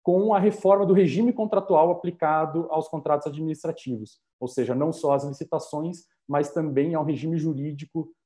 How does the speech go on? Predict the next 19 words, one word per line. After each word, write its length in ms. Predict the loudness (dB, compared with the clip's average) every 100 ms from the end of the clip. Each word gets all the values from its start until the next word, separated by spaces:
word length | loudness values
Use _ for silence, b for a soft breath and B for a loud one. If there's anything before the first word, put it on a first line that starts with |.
| -14
dos 140 | -12
contratos 400 | -8 -2 -2 -2
administrativos. 960 | -6 -6 -8 -10 -14 -14 -20 _ _ _ _ _ _ _ _ _ 2
Eu 120 | 4
agradeço 720 | 6 4 4 0 -2 -12 -14 _ _ _
e 340 | -8 -6 -4 -4
estou 260 | -4 -2
ansioso 440 | -2 0 2 2 0
por 140 | -2
ouvir 540 | -2 -2 -4 -4 -6 -8 _ _
a 240 | -8 -4 -2
doutora 320 | -2 0 0
Vera 380 | 2 2 2 2
e 40 |
o 20 |
doutor 240 | 0 -2 -6
Edgar. 340 | -6 -10 -12 _ _ _
Muito 100 | -10
obrigado. 340 | -6 -6 -8